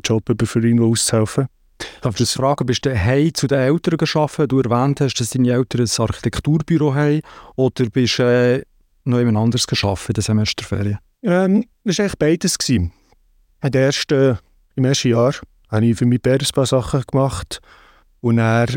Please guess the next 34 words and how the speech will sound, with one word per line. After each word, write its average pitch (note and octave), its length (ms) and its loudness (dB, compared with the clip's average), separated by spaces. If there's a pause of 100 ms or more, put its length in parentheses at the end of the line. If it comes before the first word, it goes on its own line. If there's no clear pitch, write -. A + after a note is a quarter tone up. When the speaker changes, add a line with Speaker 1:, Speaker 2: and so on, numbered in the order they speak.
Speaker 1:
ähm, A#2+ 720 2
bin A#2 220 2
ich A#2+ 180 2
eigentlich B2 220 0
in A#2 60 -2
Büros C3 200 0
geschaffen A#2+ 480 -2
von, A#2 480 0
von A#2+ 180 -2
Leuten, A#2+ 240 0
die A2 360 0
auch B2+ 200 0
dort B2 280 -2
in A2+ 80 0
der, A#2+ 220 0
in A#2+ 60 0
der - 120 -4
Z - 200 -2
H A#2+ 80 2
W A#2+ 100 2
unterrichtet A#2+ 520 0
haben. B2+ 200 2 (260)
Speaker 2:
Mhm. G#2+ 280 2 (440)
Speaker 1:
Ähm, A2 420 2 (380)
ja, A#2 200 2 (920)
ich B2 200 0
bin A#2 140 0
ja A#2+ 140 2 (460)
dann B2 180 2
eigentlich A2+ 200 0
auch B2+ 80 0
zu, C#3 120 0
habe A#2+ 220 0
dann B2+ 280 2